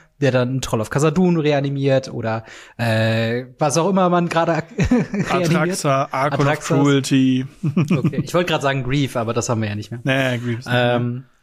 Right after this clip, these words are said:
Speaker 1: oder t-, vielleicht sogar, wenn ich das hier, äh, schon, also ich weiß nicht, ob ich es vorwegnehme, aber ich sehe zumindest jetzt hier in der Übersicht von M T G Goldfish in der letzten Challenge, wurde auch Valgavoth Terror Eater, äh,
Speaker 2: Hm.
Speaker 1: gespielt, die Mythic aus, ähm, Duskmorn.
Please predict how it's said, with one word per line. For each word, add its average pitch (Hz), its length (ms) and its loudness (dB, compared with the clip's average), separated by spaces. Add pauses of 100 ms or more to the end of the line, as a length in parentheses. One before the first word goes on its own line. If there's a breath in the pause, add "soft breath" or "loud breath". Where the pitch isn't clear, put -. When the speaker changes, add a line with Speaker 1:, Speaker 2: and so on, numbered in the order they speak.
(140)
Speaker 1:
oder 185 680 2
t-, - 220 -10
vielleicht 156 540 0
sogar, 120 420 0
wenn 127 140 2
ich 120 120 -4
das 131 160 0
hier, 123 380 2
äh, 120 240 0
schon, 123 420 -2
also 131 160 -2
ich 147 60 4
weiß 165 80 4
nicht, 165 80 4
ob 156 80 0
ich - 60 -8
es - 40 -8
vorwegnehme, 160 460 0
aber 139 160 0
ich 135 100 -2
sehe 151 120 -4
zumindest 135 340 -2
jetzt 127 160 -4
hier 135 100 -2
in 123 80 -2
der 123 120 0
Übersicht 127 420 -2 (240 loud breath)
von 135 180 -2
M 127 120 -6
T 143 100 2
G 123 160 -2
Goldfish 139 560 2
in 131 60 -4
der 120 80 0
letzten 123 280 -2
Challenge, 143 480 0
wurde 151 220 0
auch - 180 -6
Valgavoth 151 600 0 (320 loud breath)
Terror 156 420 0
Eater, 113 500 -6 (360 soft breath)
äh, 131 220 0
Speaker 2:
Hm. 127 100 0
Speaker 1:
gespielt, 123 580 -2
die 120 80 0
Mythic 139 420 0
aus, 110 460 -2
ähm, 110 300 -6
Duskmorn. 123 760 -4